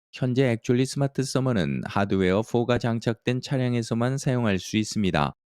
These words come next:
테슬라는 아직 하드웨어 쓰리가 탑재된 차량에서도 이 기능을 사용할 수 있을지 확정하지 않았지만 곧 지원될 가능성이 높습니다.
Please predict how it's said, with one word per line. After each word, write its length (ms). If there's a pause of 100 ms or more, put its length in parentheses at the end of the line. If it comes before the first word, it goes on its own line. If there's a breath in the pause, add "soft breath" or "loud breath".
테슬라는 480
아직 440
하드웨어 520
쓰리가 460
탑재된 600
차량에서도 680
이 120
기능을 400
사용할 440
수 140
있을지 400
확정하지 540
않았지만 640
곧 220
지원될 560
가능성이 600
높습니다. 760